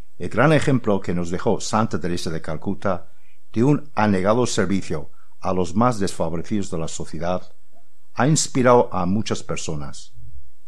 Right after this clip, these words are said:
Durante los cincuenta años que duró su obra asistencial, que se inició en la India, inaugurar, inauguró hogares para huérfanos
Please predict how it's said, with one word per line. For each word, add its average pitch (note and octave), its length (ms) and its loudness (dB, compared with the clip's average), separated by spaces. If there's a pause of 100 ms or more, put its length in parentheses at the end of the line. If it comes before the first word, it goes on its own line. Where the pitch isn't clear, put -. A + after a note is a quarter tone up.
(440)
Durante A2+ 280 4
los G#2+ 180 2
cincuenta B2+ 500 4
años F#2+ 300 4
que E2 140 -2
duró F#2 260 2
su E2 260 -2
obra F2+ 220 0
asistencial, D#2 800 -4 (560)
que F#2+ 160 -2
se - 200 -2
inició F#2+ 420 2
en F2+ 80 2
la F#2 80 2
India, F2 500 0 (400)
inaugurar, F#2+ 680 2 (420)
inauguró F#2+ 800 0 (240)
hogares G#2+ 500 2
para E2+ 200 0
huérfanos E2 680 0